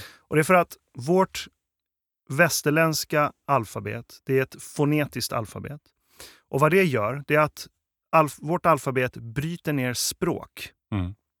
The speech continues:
Speaker 1: verbalt talspråk, till dess minsta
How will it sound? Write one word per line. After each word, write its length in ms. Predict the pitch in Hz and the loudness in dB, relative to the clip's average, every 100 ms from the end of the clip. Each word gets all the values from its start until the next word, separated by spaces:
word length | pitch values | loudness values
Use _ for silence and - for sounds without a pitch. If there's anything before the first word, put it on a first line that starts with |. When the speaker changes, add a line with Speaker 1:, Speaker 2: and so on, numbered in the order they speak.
| _ - | _ -10
Speaker 1:
verbalt 500 | 113 117 160 170 - | -4 2 4 2 -2
talspråk, 760 | 160 131 110 - 120 135 - _ _ _ _ - | 0 0 -2 -6 -6 -6 -14 _ _ _ _ -2
till 240 | 170 160 | 2 4
dess 260 | 135 - 143 | 2 0 0
minsta 880 | 156 185 135 123 - - 165 170 | 2 2 2 0 -4 2 4 4